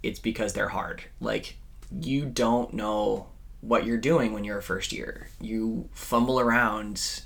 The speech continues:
and granted, there's always exceptions. There's always people that are phenomenal, but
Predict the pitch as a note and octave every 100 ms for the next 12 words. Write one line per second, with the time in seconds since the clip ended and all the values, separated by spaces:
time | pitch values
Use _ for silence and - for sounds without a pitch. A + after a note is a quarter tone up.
0 | - - A2+ D#3+ E3+ E3+ C#3+ C3 A2 A#2
1 | C3 - F#2+ - A2 A#2 G#2+ F2+ A2 -
2 | A#2 A#2+ A2 A#2+ C#3 G2+ F#2+ G#2 A#2 -
3 | G#2 G2